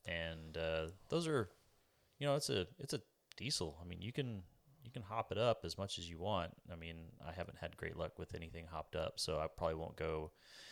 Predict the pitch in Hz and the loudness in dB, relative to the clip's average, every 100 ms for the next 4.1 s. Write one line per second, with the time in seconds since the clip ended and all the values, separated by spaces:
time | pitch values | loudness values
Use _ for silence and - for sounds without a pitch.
0 | - - - 110 95 98 90 82 - 85 | -16 -6 2 4 4 4 2 0 0 -2
1 | - 82 82 80 98 101 82 - - - | 0 0 2 4 4 4 0 -4 -20 -20
2 | - - - 95 87 82 78 90 - 82 | -20 -6 -2 -2 -2 -4 2 2 2 0
3 | 78 78 78 78 80 80 73 76 73 73 | 2 2 -2 -4 -6 -8 -6 -6 -6 -8